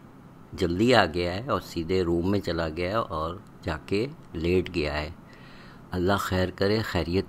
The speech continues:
तो है, ज़रा उससे बात तो कीजिए। और मेरे दोस्त ने मुझे कहा, "इरशाद, ये देख रहे हो क्या वक्त आ गया है? हम लोगों के दौर में दस बजे आओ,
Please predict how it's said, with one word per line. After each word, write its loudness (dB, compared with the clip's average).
तो 0
है, -2
ज़रा -2
उससे -4
बात -8
तो -2
कीजिए। -4
और -2
मेरे 4
दोस्त 2
ने 4
मुझे 2
कहा, 2
"इरशाद, 6
ये 0
देख 4
रहे 2
हो -2
क्या 4
वक्त 4
आ 6
गया 2
है? -4
हम 4
लोगों 4
के 4
दौर 6
में 2
दस 4
बजे 2
आओ, 6